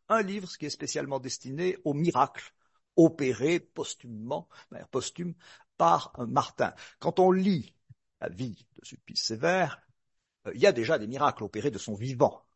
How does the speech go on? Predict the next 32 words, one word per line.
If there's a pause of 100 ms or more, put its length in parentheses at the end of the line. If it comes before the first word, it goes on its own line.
(340)
par
Martin. (640)
Euh,
et
dans
les
dialogues, (400)
il
y
en
a
encore
d'autres,
un (120)
peu, (160)
euh,
posthumes. (260)
Mais (380)
la
renommée
de
thaumaturge
de
Martin, (440)
euh,
grandit, (840)
encore
un
siècle. (580)
Euh,
j'ai
dit